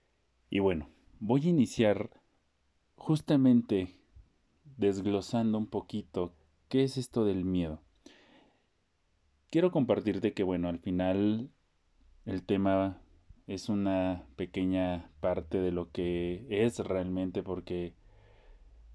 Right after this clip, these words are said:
todos los temas que vamos a estar platicando son demasiado extensos. Y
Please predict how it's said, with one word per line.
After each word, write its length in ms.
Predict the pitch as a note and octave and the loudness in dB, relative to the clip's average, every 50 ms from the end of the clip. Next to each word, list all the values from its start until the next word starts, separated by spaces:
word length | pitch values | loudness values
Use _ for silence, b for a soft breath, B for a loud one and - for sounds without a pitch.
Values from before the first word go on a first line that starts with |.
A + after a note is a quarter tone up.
| - - - - - | -20 -20 -20 -20 -6
todos 220 | - G2+ A#2 C3 B2+ | -2 2 2 4 4
los 180 | A#2 G#2 - | 4 2 2
temas 300 | - A2+ G#2 G#2 G#2 - | -2 -2 0 0 0 -2
que 120 | - - G2 | -2 -4 -2
vamos 280 | F#2 F#2 G2 G2 F#2 | -2 0 -2 -4 -6
a 40 | G#2 | -8
estar 320 | - - - F#2 F2+ - - - - _ _ _ _ _ _ | -8 -6 -6 -6 -6 -6 -12 -16 -20 _ _ _ _ _ _
platicando 960 | - G2 F#2 F2+ - - F2 E2+ - F#2 F2+ F2+ F#2 G2 G#2+ A#2 A#2+ C#3 C#3 - - - - - - - | 0 0 0 0 0 -4 -8 -4 -2 -2 -2 -2 -2 -2 0 0 -2 -2 -6 -10 -20 -20 -20 -20 -20 -20
son 480 | - - - A#2+ A2+ A2 G#2+ G#2 G2 | -16 -6 -4 -2 0 0 -2 -2 -2
demasiado 440 | G2 G#2 G#2 G#2 G2+ - - B2 B2 | -2 0 0 0 0 0 -2 0 0
extensos. 680 | B2 B2 - - C#3 C3 B2+ - F#2 - - - - _ _ _ _ _ _ _ b b b b b b b b b b b b b b _ _ | -2 -4 -4 -4 -4 -4 -4 -6 -10 -12 -14 -20 -20 _ _ _ _ _ _ _ b b b b b b b b b b b b b b _ _
Y 800 | - G#2+ G#2 G#2+ G#2+ G#2+ G#2+ G#2+ G#2+ G#2 G#2 G#2 G#2 G#2 G2+ G2+ | -4 0 0 2 2 2 2 2 2 2 2 2 2 0 -2 -4